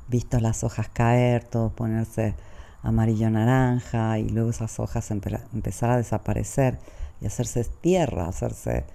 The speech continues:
nutrición. Y, y sabemos que eso es lo que va a permitir que los árboles descansen,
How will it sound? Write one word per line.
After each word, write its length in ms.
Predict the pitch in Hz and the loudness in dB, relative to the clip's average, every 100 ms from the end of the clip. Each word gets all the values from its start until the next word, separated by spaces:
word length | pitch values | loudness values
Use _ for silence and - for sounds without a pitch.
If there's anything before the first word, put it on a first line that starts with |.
| - - - | -10 -10 -8
nutrición. 840 | 117 117 113 - 110 - 170 127 101 - - - - - - - - - - | 0 0 0 -2 -2 -2 -2 -2 -4 -6 -10 -10 -12 -18 -20 -20 -10 -10 0
Y, 640 | 127 127 123 120 117 117 117 117 117 - - | 2 4 4 2 2 2 2 0 -2 -6 -6
y 60 | - | -2
sabemos 420 | - 151 165 - | 2 4 4 2
que 260 | - 120 | 2 2
eso 440 | 127 - 151 165 - - - | 2 2 2 2 -2 -10 -6
es 180 | 120 143 | -4 -2
lo 120 | 139 | 0
que 100 | 117 | 2
va 100 | 113 | 2
a 80 | - | 2
permitir 560 | 156 147 120 127 123 | 2 2 2 0 0
que 140 | - 120 | 0 0
los 240 | 120 - | 0 -2
árboles 320 | 147 147 139 | 0 2 2
descansen, 920 | 131 - 160 151 143 131 127 123 123 | 0 0 2 4 4 2 0 0 -2